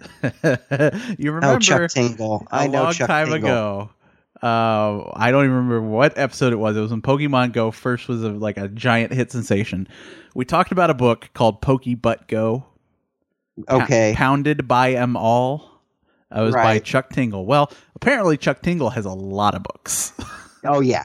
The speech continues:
Speaker 2: No, this dude writes, like, a book a, a week.
Speaker 1: Yeah, if you actually, if you go to his website, which is what I linked in the show note,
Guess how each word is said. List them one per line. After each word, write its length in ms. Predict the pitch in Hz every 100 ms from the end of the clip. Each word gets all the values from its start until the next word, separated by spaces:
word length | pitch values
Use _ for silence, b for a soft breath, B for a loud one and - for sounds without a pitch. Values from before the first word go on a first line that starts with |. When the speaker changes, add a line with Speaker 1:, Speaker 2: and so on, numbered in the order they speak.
| -
Speaker 2:
No, 220 | 139 127
this 220 | 113 131
dude 200 | - 143
writes, 280 | 131 131 123
like, 120 | 123
a 60 | 113
book 260 | 104 120 110
a, 120 | 95 92 -
a 100 | 107
week. 480 | 98 107 117 - - _ _ _ -
Speaker 1:
Yeah, 160 | 113 101
if 140 | 147 175
you 80 | 185
actually, 300 | 196 220 175
if 100 | 151
you 60 |
go 160 | 143 196
to 60 | 165
his 80 | 135
website, 400 | 139 135 113 101
which 160 | 98
is 100 | 110
what 140 | 117 110
I 60 |
linked 260 | 107 117 -
in 80 | 113
the 80 |
show 180 | 104 117
note, 300 | 107 95 -